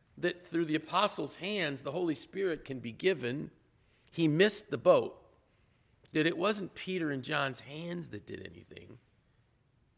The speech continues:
It was God who was allowing the Spirit to be given through the hands of Peter and John. And he says, "Hey,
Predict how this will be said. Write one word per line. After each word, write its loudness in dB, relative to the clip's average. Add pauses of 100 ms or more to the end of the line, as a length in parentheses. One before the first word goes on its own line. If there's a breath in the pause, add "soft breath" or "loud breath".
It -10
was -6
God 2
who -6
was -6
allowing 0
the -6
Spirit -6
to -10
be -10 (320 soft breath)
given -4
through -4 (360 soft breath)
the -12
hands -10
of -12 (320 soft breath)
Peter -4
and -6
John. 0
And -6
he -6
says, -4
"Hey, -2